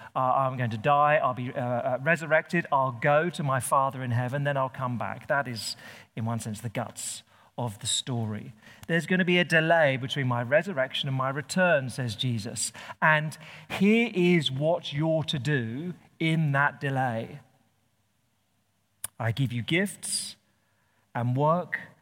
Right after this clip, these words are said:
to do. And when I return, I'll assess what you've done and reward you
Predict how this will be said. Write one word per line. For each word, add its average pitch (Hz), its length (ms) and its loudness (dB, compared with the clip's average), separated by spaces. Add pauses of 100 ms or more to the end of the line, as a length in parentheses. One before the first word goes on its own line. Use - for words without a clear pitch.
(460)
to - 80 -8
do. 120 380 -2 (760)
And 117 200 -2
when 151 100 4
I 202 120 4
return, 160 640 -4 (260)
I'll 131 140 -2
assess 202 420 0
what 143 100 -10
you've 170 140 -4
done 151 340 0 (920)
and 123 200 -2
reward 185 440 0
you 113 180 -4